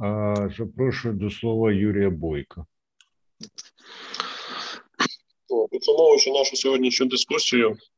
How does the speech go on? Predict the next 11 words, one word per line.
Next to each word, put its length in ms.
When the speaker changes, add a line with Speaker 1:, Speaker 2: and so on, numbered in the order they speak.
Speaker 2:
м, 240
я 340
хочу 300
сказати, 520
що, 600
м, 680
я 120
б 60
розбив, 480
м, 1040
нашу, 340